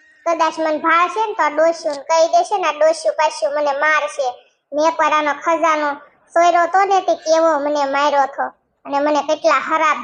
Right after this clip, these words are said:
દીધા હતા. હાલ હું ઘડીક વયો જાઉં પછી પાછો આવી સાંજનો. હે એલી સુડેલ, આમાં એલી રિમોટ કેમ નહીં થાય ટીવી માં, એ સી માં?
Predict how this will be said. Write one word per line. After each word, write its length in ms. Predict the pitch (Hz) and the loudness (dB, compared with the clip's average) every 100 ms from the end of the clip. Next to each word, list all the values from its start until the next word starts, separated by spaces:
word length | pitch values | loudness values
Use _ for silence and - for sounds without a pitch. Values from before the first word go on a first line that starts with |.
| 285 | -6
દીધા 220 | 294 330 | -4 -2
હતા. 200 | 277 254 | -2 0
હાલ 260 | 277 339 | 2 2
હું 120 | 311 285 | 0 -2
ઘડીક 300 | 330 294 277 | -2 -2 0
વયો 340 | 294 330 339 | 2 4 4
જાઉં 180 | 330 359 | 2 0
પછી 280 | - 320 302 | -2 -8 -6
પાછો 320 | 294 294 294 | -2 -2 0
આવી 340 | 254 254 262 233 | 0 2 0 -4
સાંજનો. 600 | - 285 269 247 233 247 _ _ _ _ _ _ _ _ - | -4 -2 -2 -6 -14 -16 _ _ _ _ _ _ _ _ 0
હે 140 | 330 | 4
એલી 420 | 415 494 523 480 415 | 4 4 2 0 0
સુડેલ, 340 | 440 453 403 | 0 2 2
આમાં 400 | 247 311 403 427 | 2 0 2 2
એલી 320 | 453 539 370 339 | 2 2 2 2
રિમોટ 240 | 349 427 | 2 0
કેમ 280 | 427 698 831 | 2 0 2
નહીં 180 | 622 539 | 2 0
થાય 320 | 370 330 320 302 | 0 2 2 0
ટીવી 400 | 349 359 349 349 | -2 -4 -4 -2
માં, 260 | 349 339 | 0 0
એ 200 | 320 339 | 2 2
સી 260 | 370 381 359 | 0 -4 -4
માં? 300 | 359 359 | -2 0